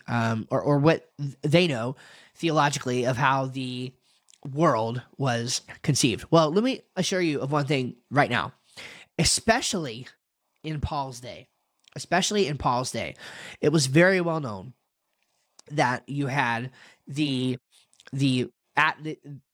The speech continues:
sort of the lower atmosphere. As you look right in-, into the sky, you know,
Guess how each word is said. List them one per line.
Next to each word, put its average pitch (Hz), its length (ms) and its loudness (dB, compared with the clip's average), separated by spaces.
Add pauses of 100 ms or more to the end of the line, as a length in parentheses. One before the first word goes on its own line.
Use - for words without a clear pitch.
(460)
sort 160 200 0
of 135 80 0
the 135 80 2
lower 170 320 6
atmosphere. 156 800 -2 (500)
As 139 160 -6
you 143 80 -2
look 139 180 -2
right 139 320 2
in-, 147 120 -4
into 135 140 -2
the 135 120 0
sky, 131 480 2 (400)
you 107 100 -8
know, - 180 -6